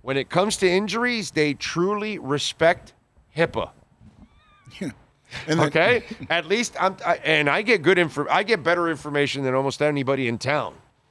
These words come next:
Speaker 1: Actually, I'm gonna say I get better information than everybody in town. And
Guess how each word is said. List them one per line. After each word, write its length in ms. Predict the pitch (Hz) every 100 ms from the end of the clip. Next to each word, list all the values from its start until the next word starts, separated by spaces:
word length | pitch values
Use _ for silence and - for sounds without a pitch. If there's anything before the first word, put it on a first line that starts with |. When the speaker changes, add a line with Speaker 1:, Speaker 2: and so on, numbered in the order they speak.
| _ _ _ _ _ _ _ _ _ _ _ _ - - -
Speaker 1:
Actually, 480 | 196 226 180 170 156
I'm 160 | 180 202
gonna 160 | 180
say 240 | - 185 170
I 100 | 175
get 220 | 175 147
better 260 | 160 151
information 560 | 143 127 131 131 123 117
than 140 | 117
everybody 420 | 117 107 98 92 90
in 120 | 87
town. 220 | 90 76 - _ _ _ _ _ _ _ _ _ _ _ _ _ _ _ _ _
And 480 | 139 143 139 135 120